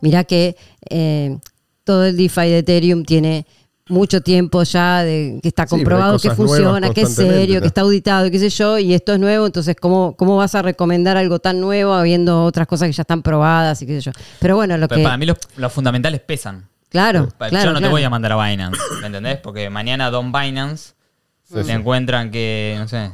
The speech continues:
Speaker 2: Juan Carlos Binance.
Speaker 3: Claro.
Speaker 1: <laughs> Claro, claro, por eso. Ese, eso es lo impor-, o sea, lo
Speaker 3: Claro.
Speaker 1: importante es eso, o sea, la diferencia.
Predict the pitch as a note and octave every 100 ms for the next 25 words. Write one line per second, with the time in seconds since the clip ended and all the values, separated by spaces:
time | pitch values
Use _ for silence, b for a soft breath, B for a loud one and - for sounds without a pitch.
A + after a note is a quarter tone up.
0 | - - B2 A#2+ B2+ A#2 A2+ A#2 G#2 G#2
1 | - _ C3 B2 G#3+ G3+ - G#3+ - -
2 | - - - - - - - - - -
3 | - - - F#3 G#3+ F#3+ E3+ G3+ F3 G3
4 | G3+ F3 G3 B3+ A3 A3 B3 G3+ E3 E3+
5 | D3 D#3+ A#2 A2+ F3 G#3 A3+ G#3 G3 D3
6 | D3+ C#3+ C#3+ C3 D#3 D#3+ E3+ F#3+ E3+ C#3+